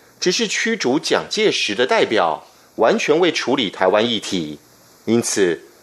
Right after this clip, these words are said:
吴钊燮强调，台湾就是台湾，台湾是一个骄傲的民主国家，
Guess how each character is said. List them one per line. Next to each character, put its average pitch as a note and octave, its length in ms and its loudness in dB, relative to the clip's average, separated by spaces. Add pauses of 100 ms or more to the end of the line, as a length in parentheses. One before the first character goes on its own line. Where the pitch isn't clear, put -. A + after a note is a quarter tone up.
(140)
吴 F3+ 120 2
钊 A#3 160 4
燮 A#3 200 2
强 G2 260 -2
调， G2 460 0 (280)
台 C3 140 0
湾 A3 240 2
就 A3+ 160 0
是 C3+ 160 -2
台 E2 220 -4
湾， G2+ 360 2 (320)
台 A2+ 140 2
湾 C3 160 4
是 C3+ 160 -4
一 B2 100 -2
个 G#2+ 160 2
骄 C3 220 2
傲 C3 160 4
的 A2+ 80 2
民 G2+ 220 -2
主 A2 120 -4
国 F2+ 220 0
家， A2 460 0